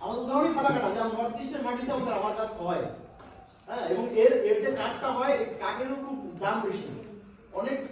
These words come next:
অনেক দাম। হ্যাঁ, সেক্ষেত্রে আমরা রাবার একটা বিকল্প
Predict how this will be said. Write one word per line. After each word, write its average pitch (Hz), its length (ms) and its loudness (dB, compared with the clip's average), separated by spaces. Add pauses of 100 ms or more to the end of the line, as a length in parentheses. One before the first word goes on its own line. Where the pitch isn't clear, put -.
(220)
অনেক 254 160 -4 (140)
দাম। - 140 0 (600)
হ্যাঁ, 254 160 -12 (100)
সেক্ষেত্রে 208 380 -6
আমরা 220 180 -4
রাবার 185 240 -2
একটা - 180 -6
বিকল্প 190 280 -4